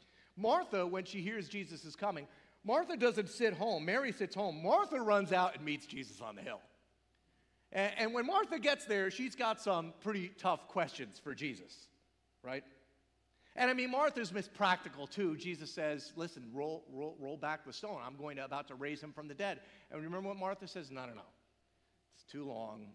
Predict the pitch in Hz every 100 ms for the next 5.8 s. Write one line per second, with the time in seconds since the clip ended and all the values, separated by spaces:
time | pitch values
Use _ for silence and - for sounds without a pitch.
0 | _ _ 107 113 107 120 - - 107 101
1 | _ 185 160 _ _ _ _ _ 117 107
2 | 107 95 - - _ _ _ _ _ _
3 | _ _ - 131 185 _ _ _ _ _
4 | _ _ _ - 185 277 277 277 220 269
5 | 247 262 269 226 175 143 117 90